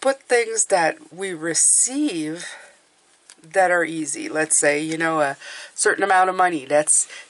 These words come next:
you know, if you, you win it or whatever, we, we give it all this love.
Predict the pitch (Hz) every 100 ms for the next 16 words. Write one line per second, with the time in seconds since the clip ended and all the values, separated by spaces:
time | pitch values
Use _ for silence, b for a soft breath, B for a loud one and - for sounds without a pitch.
0 | - 170 165 160 165 147 - 156 160 170
1 | 170 156 131 135 143 131 143 143 151 151
2 | - 180 156 185 180 170 170 175 160 170
3 | - 165 156 160 139 - -